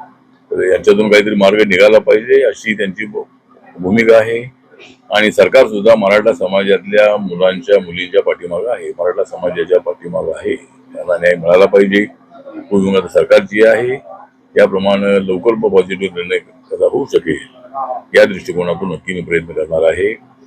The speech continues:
माझ्यावर जरांगे पाटील यांनी मोठी जबाबदारी सोपवलेली आहे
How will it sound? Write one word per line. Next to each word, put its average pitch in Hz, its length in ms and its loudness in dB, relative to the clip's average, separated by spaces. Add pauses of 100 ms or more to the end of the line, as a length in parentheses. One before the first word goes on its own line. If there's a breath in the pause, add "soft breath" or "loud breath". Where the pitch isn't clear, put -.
(120)
माझ्यावर 92 760 2
जरांगे 90 360 -2
पाटील 95 340 -4
यांनी 95 160 -4
मोठी 92 220 -14
जबाबदारी 90 340 2
सोपवलेली 80 520 -16
आहे - 340 -14